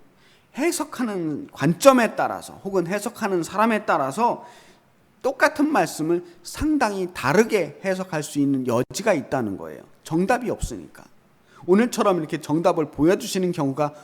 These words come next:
거의 없거든요. 예를 들어서 신천지의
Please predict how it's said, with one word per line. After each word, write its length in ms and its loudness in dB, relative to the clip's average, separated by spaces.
거의 220 0
없거든요. 720 -2
예를 280 8
들어서 300 6
신천지의 1000 2